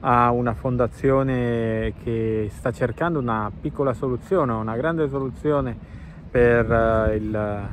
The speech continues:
il virus, no? Il covid diciannove. Noi appunto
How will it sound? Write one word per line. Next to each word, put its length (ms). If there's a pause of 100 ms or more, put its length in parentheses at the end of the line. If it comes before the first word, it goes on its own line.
(120)
il 160
virus, 540
no? 240
Il 100
covid 540 (840)
diciannove. 580 (1120)
Noi 840 (680)
appunto 1040